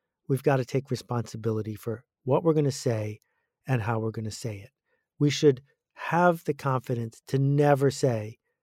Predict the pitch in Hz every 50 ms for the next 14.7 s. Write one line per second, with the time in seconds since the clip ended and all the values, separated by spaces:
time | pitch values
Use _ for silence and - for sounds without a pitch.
0 | _ _ _ _ - 127 131 127 123 113 - - 135 117 - - - 123 117 113
1 | 107 107 107 104 104 101 107 104 92 90 92 - _ _ _ _ _ _ _ _
2 | _ _ _ _ _ _ - 139 127 143 123 120 127 135 131 - 127 123 123 113
3 | 113 123 120 120 120 113 101 104 98 92 92 92 - - - 127 135 143 143 135
4 | 131 131 127 120 117 113 - _ _ _ _ _ - 117 113 107 104 101 101 -
5 | - - - _ _ - - _ _ _ _ _ _ _ _ _ _ - 123 117
6 | - 147 147 143 139 135 135 127 131 131 131 127 120 117 123 120 120 120 117 110
7 | 104 - _ _ _ _ _ - 123 120 117 107 - - 135 131 131 120 117 113
8 | 113 110 104 - 127 117 107 - - - - 123 113 - - - 117 107 107 107
9 | 104 _ _ _ _ _ _ _ _ _ _ _ _ - 127 123 120 120 117 113
10 | - _ _ _ _ _ _ _ _ - 170 165 - - 160 143 139 135 139 139
11 | 139 135 123 117 113 104 120 120 117 110 117 113 110 - 127 123 113 - 127 120
12 | 113 - - 135 135 120 107 104 - _ _ _ _ _ _ _ _ - 156 151
13 | - _ _ _ _ - 156 180 185 170 165 180 208 220 - 190 147 135 120 110
14 | 107 - - 104 104 95 - - 110 - - 151 143